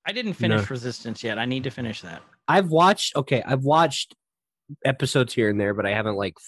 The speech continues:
Speaker 2: fully, like, I skipped a lot of the filler episodes.
Speaker 1: Right.
Speaker 2: Um,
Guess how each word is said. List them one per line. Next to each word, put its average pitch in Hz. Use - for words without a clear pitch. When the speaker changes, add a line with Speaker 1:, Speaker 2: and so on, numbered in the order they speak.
Speaker 2:
fully, 101
like, 123
I 151
skipped -
a 160
lot 123
of 120
the 113
filler 101
episodes. 117
Speaker 1:
Right. 170
Speaker 2:
Um, 147